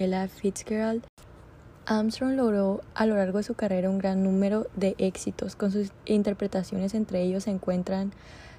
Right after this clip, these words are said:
Stardust, What a Wonderful Girl, When the Saints Go Marching In, Dream a Little Dream of Me,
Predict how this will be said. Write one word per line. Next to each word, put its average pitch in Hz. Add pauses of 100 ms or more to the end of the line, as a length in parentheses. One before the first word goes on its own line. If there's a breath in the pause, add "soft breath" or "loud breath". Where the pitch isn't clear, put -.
Stardust, 208
What 202
a 196
Wonderful 196
Girl, 208 (440 loud breath)
When 202
the 196
Saints 196
Go 190
Marching 185
In, 220 (220)
Dream 196
a 190
Little 190
Dream 185
of 185
Me, 208